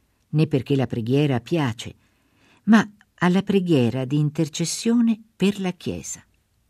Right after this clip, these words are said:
In una vita così fatta, tutte le attività sono ordinate alla preghiera. Il lavoro è fatto in vista della preghiera. Se si mangia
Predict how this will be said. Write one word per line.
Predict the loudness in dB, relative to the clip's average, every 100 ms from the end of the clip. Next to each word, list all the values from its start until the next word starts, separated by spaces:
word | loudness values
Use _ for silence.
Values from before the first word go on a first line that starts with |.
| _ _ _ _ _ _ _ _
In | 0 2
una | 4
vita | 2 0 -2
così | -4 -6 -6
fatta, | -6 -6 -6 -8 -12 -14 _ _ _
tutte | -4 0 2
le | 2
attività | 0 -2 -4 -2 -2
sono | -2 -4 -2 -2
ordinate | -4 -4 -2 -2 -2 -4
alla | -4 -8
preghiera. | -10 -6 -2 -2 -4 -12 _ _ _ _ -10
Il | -6
lavoro | -4 0 2 2
è | 0
fatto | -2 -6 -6 -4
in | -4 -4
vista | -4 -6 -6 -6
della | -4 -6
preghiera. | -8 -6 -2 -2 -4 -8 -14 -20 -20 _ _
Se | -4 -2
si | -2 0
mangia | 2 2 2 -2